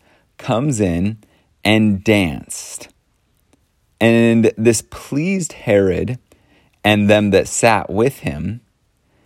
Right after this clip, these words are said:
And the king said unto the damsel, "Ask me whatsoever thou wilt, and I will give thee." Like, ask me whatever you want, and I'll give thee up to half my kingdom. I'm just submitting to you right here. The dance she performed is not the polka. Uh,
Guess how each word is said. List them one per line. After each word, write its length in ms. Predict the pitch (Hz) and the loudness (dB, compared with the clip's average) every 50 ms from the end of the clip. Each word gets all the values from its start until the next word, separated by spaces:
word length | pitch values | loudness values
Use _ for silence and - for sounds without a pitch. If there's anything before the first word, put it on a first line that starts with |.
| _ _ _ _ _ | _ _ _ _ _
And 220 | - 117 123 131 131 | 0 0 2 2 2
the 80 | 131 | 0
king 380 | - - - - 95 101 101 92 | 0 -4 -6 -4 -2 0 -2 -2
said 340 | - - - 143 143 139 139 | -2 0 2 2 2 2 0
unto 280 | 135 131 127 - - | -2 -4 -4 -6 -4
the 140 | 117 110 107 | -2 -2 -2
damsel, 560 | 98 110 107 101 98 98 98 - 104 95 - - | 0 0 0 0 0 -2 -2 -2 -2 -4 -2 -2
"Ask 360 | - 98 104 113 - - - | 0 0 0 0 -2 -4 -4
me 140 | 117 107 101 | -2 -2 -2
whatsoever 720 | 92 92 101 107 - - - 120 104 101 101 98 95 98 95 | 0 0 0 0 -2 -2 -2 0 2 2 2 2 0 -2 0
thou 220 | 92 90 85 85 | 0 0 0 0
wilt, 400 | 87 92 95 90 87 87 - - _ | -2 0 0 0 0 -2 -4 -8 _
and 160 | - 90 90 | -6 -4 -2
I 140 | 85 87 87 | 0 -2 -2
will 200 | 85 85 87 85 | -2 -4 -6 -6
give 520 | 85 92 - - 95 92 90 85 87 - | -8 -12 -10 -6 -4 -4 -2 -4 -6 -10
thee." 300 | - - - 50 - 101 - _ _ - _ _ _ _ _ _ _ _ _ _ _ _ | -12 -12 -12 -12 -14 -16 -20 _ _ -20 _ _ _ _ _ _ _ _ _ _ _ _
Like, 180 | - 123 117 113 - | 0 2 2 2 2
ask 260 | 117 147 160 - - | 2 0 0 0 0
me 100 | 175 151 | 0 2
whatever 420 | 131 135 139 139 139 139 127 135 | 4 4 4 6 4 2 2 0
you 220 | 135 127 123 123 120 | -2 0 0 0 0
want, 540 | 110 104 107 120 123 139 147 147 - - - | 0 0 0 0 0 2 0 -2 -2 -4 -4
and 100 | 104 120 | -2 0
I'll 200 | 135 147 139 123 | 0 2 0 0
give 260 | 113 135 127 120 117 | 0 -2 -2 -2 -2
thee 160 | 120 131 127 | -2 -2 0
up 160 | 107 - - - | 0 -2 -2 -4
to 120 | - 131 | -6 -6
half 300 | 139 135 127 123 - - | -2 -2 -2 -2 -2 -2
my 120 | 123 117 | -2 -2
kingdom. 440 | 110 - - 156 131 104 - - - - _ - | -2 -2 -4 -4 -2 -2 -2 -4 -6 -10 _ -8
I'm 160 | - 370 349 | -8 -4 0
just 220 | 392 392 - - | 0 0 0 -2
submitting 480 | - - - 127 135 139 147 147 147 143 | -4 -2 -2 0 -2 0 0 -2 -2 -2
to 100 | - 156 | -2 -2
you 100 | 151 147 | -2 2
right 260 | 143 151 147 147 147 | 4 4 4 4 2
here. 220 | 151 160 147 147 143 - - - - - - - - _ | 0 0 0 0 -2 -6 -14 -20 -20 -20 -20 -20 -20 _
The 180 | - - 147 160 | 0 2 2 2
dance 580 | 151 147 196 226 240 240 214 170 - - - - | 4 4 2 4 4 2 0 -2 -8 -12 -14 -12
she 300 | - - - - 170 156 | -10 -8 -6 -4 -4 0
performed 560 | 151 147 139 135 - 151 147 143 139 139 135 | 0 0 -2 0 0 0 0 2 2 4 4
is 200 | 131 131 131 135 | 2 2 2 -2
not 420 | 170 185 180 170 156 151 - - | -4 -2 0 2 2 0 0 2
the 120 | - 117 110 | 0 0 0
polka. 460 | - 131 120 107 101 101 - - 85 | 0 0 2 2 2 0 -2 -6 -4
Uh, 440 | 73 67 87 120 - - - - | 0 0 2 2 2 2 2 2